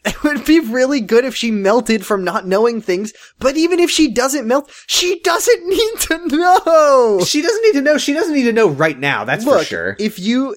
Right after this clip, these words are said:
Speaker 1: if you see a megaphone on the side of the f-, road, you don't need to yell people's personal secrets into it,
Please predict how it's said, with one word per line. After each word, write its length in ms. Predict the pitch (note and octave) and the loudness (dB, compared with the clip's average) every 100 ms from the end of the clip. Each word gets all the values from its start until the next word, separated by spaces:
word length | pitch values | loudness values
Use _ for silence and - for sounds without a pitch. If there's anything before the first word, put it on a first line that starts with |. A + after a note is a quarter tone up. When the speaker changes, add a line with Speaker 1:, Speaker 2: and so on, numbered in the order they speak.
| - | -2
Speaker 1:
if 180 | F#3 F#3 | -2 -2
you 140 | F#3+ | -8
see 260 | F3 - A#3 | -8 -2 0
a 60 | |
megaphone 520 | C#4 B3 A3 - G3 F#3 | 0 0 0 -2 -2 -2
on 120 | F3+ | -4
the 40 | |
side 220 | - E3 | -2 -2
of 60 | E3 | -4
the 80 | E3 | -8
f-, 100 | - | -14
road, 480 | C3+ C3+ A2 G2+ G2+ _ | -10 -6 -6 -8 -12 _
you 180 | D3 F#3 | -12 -8
don't 300 | D3 F#3 G#3 | -2 -2 -2
need 160 | C4 A3 | -6 -4
to 80 | |
yell 500 | A#3+ G3+ G3 F#3 F#3 - | -2 0 2 2 0 -4
people's 400 | - F#3+ F#3 - | -14 -8 -8 -6
personal 420 | - E3+ F3+ D#3+ | -4 -2 -2 -2
secrets 400 | D3+ G#3 F3 D3+ | -4 -6 -6 -6
into 180 | C#3 C3 | -4 -4
it, 140 | B2+ | -4